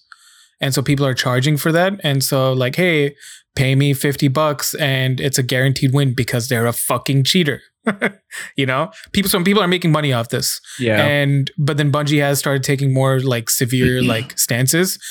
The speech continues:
Speaker 1: So if they find out somebody's a cheater, they're gonna ban that person and also the people playing with them.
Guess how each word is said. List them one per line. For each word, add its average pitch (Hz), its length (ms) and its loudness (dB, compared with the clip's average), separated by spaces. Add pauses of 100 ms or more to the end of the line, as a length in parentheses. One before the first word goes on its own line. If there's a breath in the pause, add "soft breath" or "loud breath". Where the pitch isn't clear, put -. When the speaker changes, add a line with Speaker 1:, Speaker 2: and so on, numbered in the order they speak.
(120 loud breath)
Speaker 1:
So 135 200 0
if 123 100 -2
they 147 120 2
find 139 260 0
out 139 120 0
somebody's 131 280 0
a 120 60 -4
cheater, 143 480 0 (240 loud breath)
they're 131 100 0
gonna 143 180 0
ban 131 360 -2
that 156 180 -2
person 165 360 0
and 135 200 0
also 147 320 2
the 131 80 0
people 139 300 -2
playing 127 240 -2
with 117 140 -8
them. - 200 -14